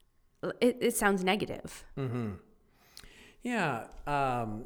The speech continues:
Speaker 2: if, if you see verse seventeen there in First John chapter four,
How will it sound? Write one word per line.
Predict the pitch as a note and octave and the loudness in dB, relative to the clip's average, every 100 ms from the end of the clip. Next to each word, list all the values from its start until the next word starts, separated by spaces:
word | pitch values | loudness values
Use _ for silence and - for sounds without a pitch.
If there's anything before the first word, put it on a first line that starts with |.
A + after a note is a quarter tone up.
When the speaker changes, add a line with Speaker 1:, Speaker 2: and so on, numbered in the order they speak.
| - | -4
Speaker 2:
if, | D#3 C#3+ | -2 0
if | D3 D3 C#3+ | 0 0 0
you | C#3 | -2
see | - G#3+ A3 | 0 2 0
verse | D#3 C#3 C3 | 2 2 4
seventeen | - C3 A#2+ A2 - A#2+ A2+ | 2 2 0 -4 -4 -2 -2
there | G#2+ A2 | -2 -2
in | G2+ | -4
First | - - - - A#2+ A2+ - - | -8 -14 -16 -6 -4 -4 -6 -10
John | - A2+ G#2+ | -4 -2 -2
chapter | - G#2 - F#2+ | -4 -6 -6 -12
four, | - A2 G2+ F#2 | -8 -6 -6 -6